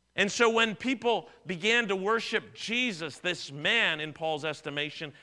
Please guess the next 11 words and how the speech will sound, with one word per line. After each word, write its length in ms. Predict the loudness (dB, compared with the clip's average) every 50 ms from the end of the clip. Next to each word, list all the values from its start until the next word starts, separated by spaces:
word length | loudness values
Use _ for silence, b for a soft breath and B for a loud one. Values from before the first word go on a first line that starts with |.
| B B B
as 320 | 8 8 8 8 6 2 0
God, 320 | 2 4 6 6 6 4
it 60 | 4 0
was 120 | -4 -6
blasphemous. 760 | -6 -8 -4 2 4 4 4 4 2 -4 -6 -8 -8 -8 -10 B B B
And 160 | -4 -4 -4 -4
Paul, 440 | -2 0 2 2 4 2 2 B B B B B
in 120 | 0 0
his 160 | 0 0 -2 -2
great 360 | 0 4 4 4 4 2 -4
zeal, 360 | -6 -4 -2 0 0 -2